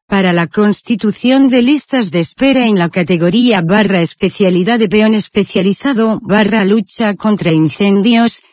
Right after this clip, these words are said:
de personal laboral de la Administración de la Comunidad Autónoma de Extremadura.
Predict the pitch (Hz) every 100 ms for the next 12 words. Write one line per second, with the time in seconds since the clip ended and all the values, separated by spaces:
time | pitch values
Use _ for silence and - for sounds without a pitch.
0 | _ 180 208 180 170 175 185 247 247 208
1 | 202 208 214 185 180 170 165 165 151 -
2 | 165 156 - 240 269 247 196 - 170 170
3 | 165 185 180 185 220 240 240 202 175 170
4 | - - 196 196 196 208 143 139